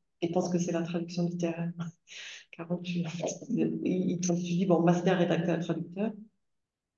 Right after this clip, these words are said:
alors, votre niveau de français, c'est quoi ? Ah, très bien ! Euh, un test, nul. <laughs> Ils savent pas, c'est les anglicistes, ils ne lisent pas en français, ils ne maîtrisent pas du tout la langue française.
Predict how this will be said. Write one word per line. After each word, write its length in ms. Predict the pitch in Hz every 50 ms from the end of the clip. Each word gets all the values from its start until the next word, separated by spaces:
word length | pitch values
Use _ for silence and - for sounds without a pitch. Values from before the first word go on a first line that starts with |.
| _ -
alors, 360 | 170 170 165 170 170 170 165 - - - - - - - - -
votre 220 | 151 196 196 196
niveau 240 | 202 208 196 214 226
de 60 | 202
français, 460 | - - 208 196 - - - 208 208 208
c'est 280 | - - 185 170 165 - 170 - -
quoi ? 400 | - 185 156 - - 175 175 - - - _ _ _ _ _ -
Ah, 200 | 240 320 381 381 -
très 160 | - 202 226
bien ! 480 | - 294 339 330 - - - - - - - - _ _ _ -
Euh, 240 | 143 143 139 143 143 - - _ _ _ _ - - - - - _ _ _ _ _ _ -
un 160 | - 175 165 160
test, 440 | - 185 180 247 - - - - 156 123 - - - - - _ _ _ _ _ -
nul. 380 | 143 151 165 170 165 165 175 170 165 - - - - -
<laughs> 840 | 285 294 285 - - 247 - - 226 - 196 185 - - - -
Ils 80 | 214 190
savent 260 | - 208 202 202 170
pas, 100 | - -
c'est 120 | - -
les 180 | 165 170 165 156
anglicistes, 420 | 165 170 185 175 - - - -
ils 120 | 175 175 190
ne 400 | 202 226 247 247 214 - 202 202
lisent 280 | 202 202 202 202 202
pas 80 | - 247
en 120 | 247 208
français, 300 | 202 - 196 190 202 170
ils 100 | 165 185
ne 40 | 185
maîtrisent 340 | 190 196 196 196 202 196 196
pas 80 | 208 196
du 120 | 196 190
tout 100 | 190 - 202
la 100 | 185 151
langue 160 | 147 151 156
française. 480 | 151 - - - - - - - - _